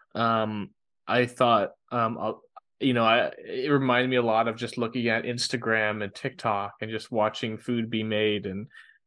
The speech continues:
um, there's something kind of enjoyable about that. It's like the best kind of reality T V show is like, uh, you know, the Gordon Ramsay Master Chef or something. It's just seeing something being prepared, um,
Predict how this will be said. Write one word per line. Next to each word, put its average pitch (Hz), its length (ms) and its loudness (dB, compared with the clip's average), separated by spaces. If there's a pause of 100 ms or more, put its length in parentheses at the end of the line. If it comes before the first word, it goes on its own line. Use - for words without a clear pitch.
(160)
um, 110 320 4
there's 123 160 2
something 147 460 4
kind 131 180 0
of 123 80 2
enjoyable 113 520 0
about 104 320 -2
that. 98 280 0
It's - 240 -8
like 110 280 -2
the 123 100 2
best 113 320 2
kind 120 180 2
of 113 120 -2
reality 110 440 2
T - 160 -10
V 107 160 -6
show 98 320 0
is 98 240 -6
like, 101 340 -6
uh, 98 160 -2 (480)
you 117 80 -4
know, 107 80 0
the 110 80 -2
Gordon 113 260 2
Ramsay 113 500 0
Master 110 420 -2
Chef 113 320 -2
or 110 40 -6
something. 104 380 -6
It's 101 100 -8
just 110 220 -10
seeing 120 220 -2
something 113 560 -4
being 104 320 -6
prepared, 110 840 -2 (460)
um, 107 540 2